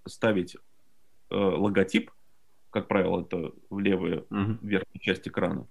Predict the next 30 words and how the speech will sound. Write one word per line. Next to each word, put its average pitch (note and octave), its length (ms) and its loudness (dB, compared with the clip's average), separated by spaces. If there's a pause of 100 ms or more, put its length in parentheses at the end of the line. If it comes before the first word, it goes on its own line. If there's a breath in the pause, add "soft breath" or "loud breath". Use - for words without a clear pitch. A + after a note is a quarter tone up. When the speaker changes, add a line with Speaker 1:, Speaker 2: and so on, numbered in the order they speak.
(640)
Speaker 1:
э, - 60 -6
у G2+ 120 2
меня B2 180 6
почему-то - 360 -4
другой C3+ 240 2
мысли D3 320 2
как-то A#2 300 -2
не A2+ 120 2
родилось. A2 500 -2 (300)
То G2 80 -4
есть - 120 -12
вот - 100 -10
Рускабель C#3 460 0
и F#2 40 2
Рускабель. - 520 -6 (160)
М, - 420 -6
вот A#2 220 0
Рускабель. - 560 -4
Потому A#2+ 240 0
что A#2+ 160 0
я, A#2 180 6
во-первых, G2+ 460 4
а, F#2+ 140 4
патриот, F3 500 2 (340)
раз. F2+ 320 0 (1200)
Второй A2+ 400 4
момент. F#2 400 2 (100)
Все-таки G#2 320 -2
кабельная F#2 480 2
тема, G2 580 0